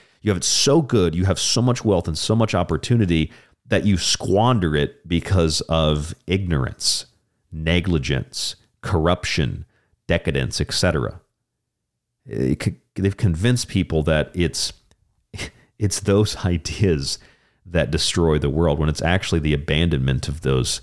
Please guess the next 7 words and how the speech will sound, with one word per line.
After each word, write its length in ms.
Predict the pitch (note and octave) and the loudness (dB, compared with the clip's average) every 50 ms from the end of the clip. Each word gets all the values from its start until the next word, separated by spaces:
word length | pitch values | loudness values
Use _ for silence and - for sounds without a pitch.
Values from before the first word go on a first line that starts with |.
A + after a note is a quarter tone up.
| - - _ _ _ _ _ - | -12 -20 _ _ _ _ _ -6
ideas, 480 | C#2+ C2 C2 C2 - C2+ A#1+ G#1+ - | -4 -2 -2 0 0 0 0 -2 0
which 160 | - G2 - G#2+ | -2 -2 -2 -2
again, 260 | G#2 - E3+ D#3+ F2+ | -2 0 2 2 2
it's 200 | D2 C#2 - - | 0 -2 -4 -4
inversion. 760 | - F#2 E2+ D#2+ D#2 D2+ F2 F2 E2+ D#2 - - A1+ A1 - | -2 0 0 2 0 0 2 2 2 0 0 -4 -8 -8 -4
It's 320 | - E2+ D2 - - - - | -4 -4 -2 -2 -4 -4 -4
truly, 1000 | - - - - - - C#3 D3+ E3+ F3 E3+ D#3+ D#3 D#3 D#3+ D#3 D3+ C#3+ - | -4 -4 -4 -4 -6 0 2 4 4 4 4 2 2 2 2 2 0 -2 -4